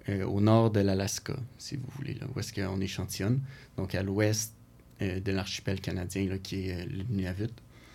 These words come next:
Puis, euh, donc, on, on, on prend des, des, des échantillons, des échantillons d'eau. Qui ont, la plupart, on fait des analyses, euh, sur place,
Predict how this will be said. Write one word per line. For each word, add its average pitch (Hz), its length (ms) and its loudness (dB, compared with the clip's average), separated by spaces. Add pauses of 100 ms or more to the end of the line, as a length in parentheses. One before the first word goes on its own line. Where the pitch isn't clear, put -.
(480)
Puis, 107 440 6
euh, 101 340 8
donc, 107 220 4
on, 104 320 6
on, 101 400 -2 (220)
on 110 100 -2
prend 113 300 4
des, 107 180 4 (160)
des, 101 360 0
des 101 180 -4
échantillons, 101 520 -2 (140)
des 101 180 -4
échantillons 101 440 -2
d'eau. 104 240 2 (400)
Qui 107 100 4
ont, 101 320 4 (220)
la 104 100 0
plupart, - 260 2
on 123 100 6
fait 110 180 4
des 107 160 2
analyses, 101 480 2
euh, 98 120 0
sur 95 180 -8
place, - 540 -4